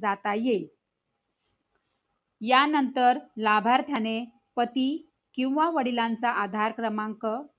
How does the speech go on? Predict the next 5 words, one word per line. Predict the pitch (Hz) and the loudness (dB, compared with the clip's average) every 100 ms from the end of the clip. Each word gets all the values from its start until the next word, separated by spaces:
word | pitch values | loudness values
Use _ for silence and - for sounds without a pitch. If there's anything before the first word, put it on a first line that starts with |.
| - | -12
तसेच | 233 233 226 233 - _ _ | -10 -4 -4 -4 -8 _ _
पडताळणी, | 220 220 226 262 254 262 311 370 _ _ _ _ _ _ _ _ _ _ _ _ | -2 -2 0 2 2 2 0 -4 _ _ _ _ _ _ _ _ _ _ _ _
पडताळणी | 240 233 233 262 277 359 | 0 0 2 2 2 0
संकेतांक | 311 233 233 240 240 233 233 226 240 269 - _ _ | 0 -2 -2 -4 -2 -2 -2 -2 -2 -2 -6 _ _
म्हणजेच | 214 247 240 240 262 | -6 -4 0 -2 -2